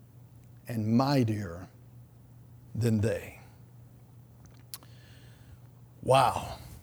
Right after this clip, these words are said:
There's a lot here. There's a lot that took place right here in these verses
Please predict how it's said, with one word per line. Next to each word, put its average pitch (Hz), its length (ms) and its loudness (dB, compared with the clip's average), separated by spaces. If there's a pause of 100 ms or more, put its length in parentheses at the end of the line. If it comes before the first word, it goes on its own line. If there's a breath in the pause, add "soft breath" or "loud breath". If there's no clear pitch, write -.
(1300 loud breath)
There's 107 180 -4
a 135 40 2
lot 131 280 6
here. 127 360 2 (1900)
There's 180 180 8
a 170 60 12
lot 160 280 10
that 151 120 4
took 190 240 6
place 147 460 6
right 156 280 6
here 151 320 6
in 135 100 6
these 147 180 6
verses 123 720 4